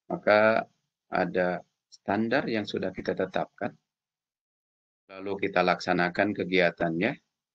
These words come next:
lalu kita evaluasi, kita cek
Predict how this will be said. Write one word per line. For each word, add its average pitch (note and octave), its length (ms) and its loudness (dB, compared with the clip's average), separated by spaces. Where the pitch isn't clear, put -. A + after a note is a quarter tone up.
lalu A2 480 -2
kita A2 560 2
evaluasi, G#2 880 0
kita F#2+ 400 0
cek - 240 -2